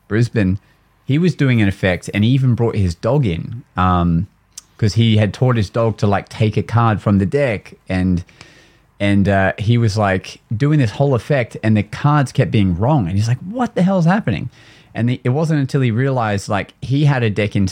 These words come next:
in stack on his table and he sat something down which pushed the cards forward, which put something else on top of, like, seven of the cards. So when he took the deck back,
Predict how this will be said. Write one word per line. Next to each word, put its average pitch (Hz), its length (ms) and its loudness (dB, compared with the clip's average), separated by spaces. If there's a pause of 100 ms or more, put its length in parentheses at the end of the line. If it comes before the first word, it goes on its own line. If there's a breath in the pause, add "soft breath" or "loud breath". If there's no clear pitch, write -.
(140)
in 98 160 2
stack 90 480 -4 (840)
on 117 140 2
his 104 120 0
table 101 480 2 (360 loud breath)
and 110 100 0
he 110 80 4
sat - 400 -4
something 139 420 0
down 107 380 2
which 101 260 -4
pushed - 300 -2
the 113 80 -2
cards 101 380 0
forward, 113 760 -2 (540 soft breath)
which - 260 -2
put - 200 -2
something 110 340 0
else 101 180 0
on 104 140 2
top 117 240 -2
of, 95 180 -2
like, 92 300 -2 (800)
seven 117 440 0
of 101 120 -2
the 107 80 0
cards. 120 420 0
So 107 180 -2
when 110 100 2
he 113 80 2
took 110 240 -6
the 107 80 -2
deck 104 280 -2
back, 107 360 -2